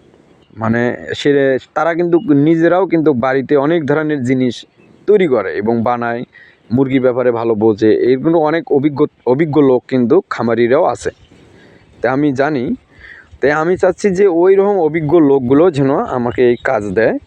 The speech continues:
আমি ইনশাল্লাহ তাদের মন মতো কাজগুলো করে দিতে পারবো।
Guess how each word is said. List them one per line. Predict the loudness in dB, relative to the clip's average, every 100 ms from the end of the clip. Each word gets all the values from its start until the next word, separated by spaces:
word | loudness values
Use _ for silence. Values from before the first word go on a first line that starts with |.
| -16 -14 -14 -10 -4
আমি | 0 0
ইনশাল্লাহ | 0 0 0 -2
তাদের | -4 -2 -2
মন | 0 -2
মতো | -2 -4 -4
কাজগুলো | -2 -2 0 0
করে | 0 0 -2
দিতে | -4 -2
পারবো। | -2 -4